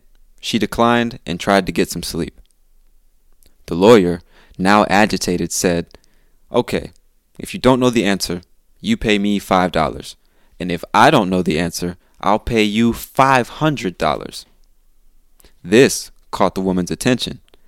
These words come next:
and figuring there would be no end to this torment unless she played, she agreed to the game. The lawyer asked the first question, "What's the distance from the Earth to the Moon?"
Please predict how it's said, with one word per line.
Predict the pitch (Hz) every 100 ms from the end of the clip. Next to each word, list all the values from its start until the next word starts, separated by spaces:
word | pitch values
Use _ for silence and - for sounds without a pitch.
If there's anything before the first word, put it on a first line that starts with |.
| _ _ _
and | 98
figuring | - 131 127 123 123
there | 110
would | 107 101
be | 95
no | 95 95 113 120
end | - 101 92 90
to | 92
this | 98
torment | - - 101 90 87 80
unless | 85 90 101
she | - 147
played, | - 123 98 90 - _ _ _ _
she | - 127
agreed | 120 104 110 -
to | 101
the | 92
game. | 73 50 - - _ - _ - - _ _ _ _ _ _ _
The | 98
lawyer | 107 127 107
asked | 92 95 -
the |
first | - 98 -
question, | 90 78 - - - _ _ _ _ _ _ _ _ - _ - - _ -
"What's | - 120 147
the | - 151
distance | 107 123 - 92
from | - - 92
the | 92 -
Earth | 98 117 - - _ _ _ _
to | -
the | 101
Moon?" | 107 143 104 85